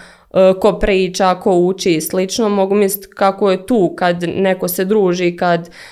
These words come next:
partija ili slično. E,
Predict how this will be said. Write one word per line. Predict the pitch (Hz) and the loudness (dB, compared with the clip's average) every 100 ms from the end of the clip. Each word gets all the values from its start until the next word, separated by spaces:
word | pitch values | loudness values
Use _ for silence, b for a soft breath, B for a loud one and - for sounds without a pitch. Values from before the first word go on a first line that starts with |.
| B - | B 0
partija | 202 196 214 214 202 170 | 0 2 2 4 4 2
ili | 170 | 0
slično. | 175 - 190 190 - 285 277 B B B _ | -2 -2 -2 -2 -2 -2 -2 B B B _
E, | _ | _